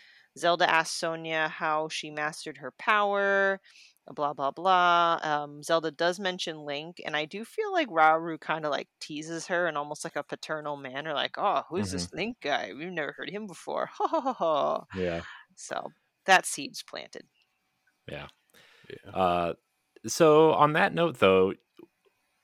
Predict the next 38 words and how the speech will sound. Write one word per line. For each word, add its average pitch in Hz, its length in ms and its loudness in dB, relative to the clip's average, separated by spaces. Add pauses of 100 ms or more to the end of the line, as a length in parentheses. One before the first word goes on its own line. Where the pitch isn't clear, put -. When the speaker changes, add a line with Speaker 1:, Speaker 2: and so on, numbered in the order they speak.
Speaker 2:
we 180 360 6
assume 170 680 4
they're 208 380 2
in 143 440 2
some 117 240 2
sort 107 320 6
of, 92 380 0 (140)
you 151 180 -4
think 214 280 -2
they're 190 180 2
in 170 120 0
some 156 220 -2
sort 151 280 0
of 135 160 0
Speaker 3:
Yes. 113 80 2
Speaker 2:
relationship? 131 720 2 (220)
You 135 140 -4
think 185 240 -4
they're, 165 240 4
like, 135 340 2 (280)
a 127 100 -4
thing? 127 420 0 (360)
Speaker 3:
Did 120 140 -2
you 143 100 2
go 139 240 4
to 143 220 -4
the 131 100 -2
village 117 420 0
and 110 140 -8
find 110 400 2
Link's 107 320 -4
old 107 220 -2
house? 104 480 2 (1200)
That 110 180 4
is 104 180 -2
now 107 280 0
Zelda's 101 540 -4
house. 131 520 -2